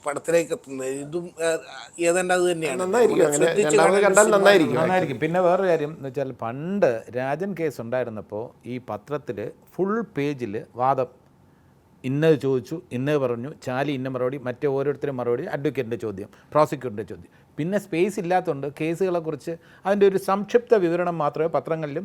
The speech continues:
Speaker 3: ദൃശ്യമാധ്യമങ്ങളിലും വരാറുള്ളൂ. ഈ വാദമൊക്കെ കാണുമ്പം പ്രേക്ഷകർക്ക് വ്യക്തമായിട്ട് മനസ്സിലാവും, ഒരു അഡ്വക്കേറ്റ് വിചാരിച്ചാൽ രക്ഷിക്കാനും പറ്റും, കൊടുക്കാനും പറ്റും. അത്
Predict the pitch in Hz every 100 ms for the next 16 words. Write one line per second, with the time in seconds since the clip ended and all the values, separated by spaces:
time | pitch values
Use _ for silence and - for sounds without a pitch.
0 | 170 151 170 156 143 143 139 139 127 123
1 | 113 95 - _ - - 131 180 262 294
2 | _ _ _ _ - 160 185 208 180 180
3 | 151 139 151 135 127 117 131 139 156 131
4 | 127 120 143 _ 220 208 185 160 123 120
5 | 127 113 117 - _ 120 123 120 160 185
6 | 180 151 135 135 120 131 - 113 107 151
7 | 165 170 135 110 127 110 110 113 104 85
8 | - _ _ - _ _ _ _ _ _
9 | _ 131 165